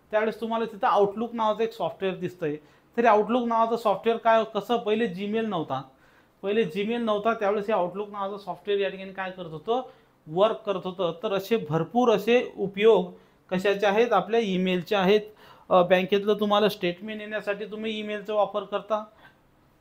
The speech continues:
सगळ्या गोष्टीसाठी तुम्ही आता काय ईमेलचा वापर generally या ठिकाणी आपण करतो म्हणजे करतोच. तर या ईल-, ईमेलला मराठीमध्ये काय म्हटलं जातं?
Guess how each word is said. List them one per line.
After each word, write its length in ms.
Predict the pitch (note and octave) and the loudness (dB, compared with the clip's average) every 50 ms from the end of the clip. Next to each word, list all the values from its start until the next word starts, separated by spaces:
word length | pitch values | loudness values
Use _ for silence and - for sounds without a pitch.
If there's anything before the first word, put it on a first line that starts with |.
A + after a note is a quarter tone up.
| _ _ _ _ _ _ _ _ _ _ _ _ _ _ _ - - - - - - - | _ _ _ _ _ _ _ _ _ _ _ _ _ _ _ -18 -16 -16 -16 -18 -4 -4
सगळ्या 280 | F3+ F3 F#3+ A3 A3 | -2 0 2 2 2
गोष्टीसाठी 560 | G#3 G3 F#3+ - - G3+ F#3 F#3+ F#3 F3+ G3 | 2 2 -2 -2 -4 -8 -8 -6 -6 -6 -6
तुम्ही 260 | F#3+ F#3+ F#3+ F#3+ F#3 F3+ | -8 -8 -8 -8 -6 -6
आता 100 | F3 F3 | -6 -6
काय 180 | E3+ G#3+ G#3+ | -8 -8 -8
ईमेलचा 400 | G3+ F3+ E3 E3+ E3+ E3 - F#3+ | -8 -8 -10 -10 -12 -12 -10 -8
वापर 260 | F#3 E3 E3 F#3+ F#3+ | -8 -8 -6 -6 -8
generally 440 | F#3 D#3 E3 E3 E3 D#3+ E3 F3+ F#3+ | -8 -8 -8 -10 -8 -8 -8 -8 -8
या 140 | F#3 F3 D#3 | -6 -6 -6
ठिकाणी 320 | D#3 D#3+ D#3 D#3+ F3+ G#3 | -8 -8 -10 -10 -8 -6
आपण 220 | G#3+ F3+ F3+ G3 G#3 | -6 -6 -6 -8 -12
करतो 360 | G3 - E3+ D3+ D#3 - D#3+ | -12 -10 -10 -10 -10 -10 -8
म्हणजे 240 | D3+ D3 D3 D#3+ G3+ | -8 -6 -6 -8 -10
करतोच. 540 | - - D3 C3+ C3+ - C#3 C3 C3+ - - _ _ _ _ _ - _ _ _ _ | -10 -12 -12 -14 -12 -12 -12 -12 -12 -14 -18 _ _ _ _ _ -20 _ _ _ _
तर 80 | A3+ A3 | 4 8
या 120 | B3 B3+ | 10 10
ईल-, 380 | C4 B3+ A#3 A3 A3 A3+ A#3 B3 | 10 10 8 4 4 4 4 4
ईमेलला 500 | - G#3 G#3 G#3 A3 A#3 A#3+ B3+ B3+ A#3 | 4 0 0 2 4 4 6 6 6 6
मराठीमध्ये 600 | A3 G#3 G#3 A3+ A#3 A3+ - A#3+ A#3+ A#3+ A#3+ B3 | 6 6 6 6 6 4 2 0 0 0 0 0
काय 140 | A#3+ A#3 A#3 | 0 0 0
म्हटलं 280 | A#3+ G#3+ F#3+ F#3+ A3+ A#3 | 0 0 -2 2 2 6
जातं? 440 | A3 A3+ A3 A3 B3 A#3 G3 F#3 | 6 6 6 8 8 10 10 8